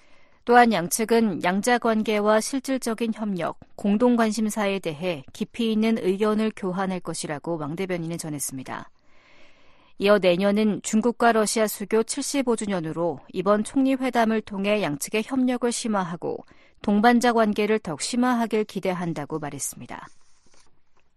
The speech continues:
이스라엘군이 십팔 일 팔레스타인 가자지구 북부에서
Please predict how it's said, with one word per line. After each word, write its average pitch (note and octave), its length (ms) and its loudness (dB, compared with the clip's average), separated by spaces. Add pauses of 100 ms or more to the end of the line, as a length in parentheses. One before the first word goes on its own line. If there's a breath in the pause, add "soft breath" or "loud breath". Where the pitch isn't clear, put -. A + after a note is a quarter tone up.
(2500 soft breath)
이스라엘군이 B3+ 680 6
십팔 B3+ 400 0
일 D#3+ 220 0
팔레스타인 B3+ 640 4
가자지구 G#3+ 580 0
북부에서 F3+ 760 -2